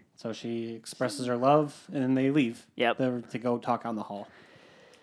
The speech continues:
Speaker 2: Yeah, and kinda says, like, "Hey, can you give me another chance?" And Mark
Speaker 1: Oh, so
Speaker 2: Oh,
Speaker 1: there
Speaker 2: that's
Speaker 1: was,
Speaker 2: later.
Speaker 1: there was something that happened.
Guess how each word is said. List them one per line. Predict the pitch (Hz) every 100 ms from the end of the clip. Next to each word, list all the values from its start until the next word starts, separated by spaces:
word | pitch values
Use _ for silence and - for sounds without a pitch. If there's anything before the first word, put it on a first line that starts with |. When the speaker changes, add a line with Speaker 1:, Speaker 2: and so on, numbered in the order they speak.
| _ _ _ _
Speaker 2:
Yeah, | 165 170 165 - - -
and | 180 180 180 175 170 170 165 165 - _ -
kinda | 165 160 156
says, | 160 151
like, | 135 123
"Hey, | 147 165
can | 156 143
you | 131
give | 120
me | 113
another | 110 104
chance?" | - 185 190 185 185 147 - - - - - _ _ _ _ _ 120
And | 113 101 98 101 104 - _ _ _
Mark | - 120 110 -
Speaker 1:
Oh, | 143 147 147 139 123 - -
so | 160
Speaker 2:
Oh, | 170
Speaker 1:
there |
Speaker 2:
that's | 165
Speaker 1:
was, | 180
Speaker 2:
later. | 135 110 104 - _
Speaker 1:
there | 143
was | 170 185
something | 190 170
that | 160
happened. | 127 107 110 98